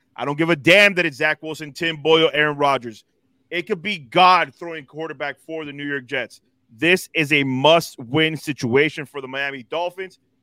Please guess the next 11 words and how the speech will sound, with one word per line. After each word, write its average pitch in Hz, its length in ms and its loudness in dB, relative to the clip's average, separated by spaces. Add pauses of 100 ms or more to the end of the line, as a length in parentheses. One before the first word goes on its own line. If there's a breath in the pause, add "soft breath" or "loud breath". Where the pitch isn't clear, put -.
(120)
and 127 160 -14
here's 151 300 -10
why. 123 340 -6 (920)
Danny, 208 520 0
immediately 190 540 -4
after 170 260 -2
playing 156 520 -6 (240)
your 147 180 -4
New 147 120 -10
York 147 240 -6
Jets 151 480 -4